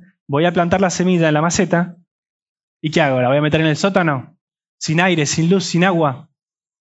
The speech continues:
Hacer eso sería obrar contra la naturaleza de la manzana. De la misma forma, si yo consumo pornografía, estoy poniendo al sexo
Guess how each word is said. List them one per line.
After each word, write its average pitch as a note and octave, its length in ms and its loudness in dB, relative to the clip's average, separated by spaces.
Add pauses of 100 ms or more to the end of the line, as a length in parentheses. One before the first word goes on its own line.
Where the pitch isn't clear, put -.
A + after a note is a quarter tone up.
(140)
Hacer F#3+ 320 0
eso F#3 400 -2 (360)
sería F#3+ 520 2
obrar G3 580 0 (280)
contra D3+ 320 0
la D#3 100 2
naturaleza E3+ 600 0
de E3 80 2
la D#3 80 4
manzana. D#3 640 -2 (1300)
De D3 80 2
la C#3+ 80 2
misma F3+ 220 0
forma, C#3+ 560 -2 (360)
si B2+ 200 0
yo F#3+ 380 0 (1400)
consumo F#3+ 480 2
pornografía, D#3 840 -2 (720)
estoy F#3+ 360 0
poniendo F#3 340 2
al F3 100 2
sexo D#3 560 -2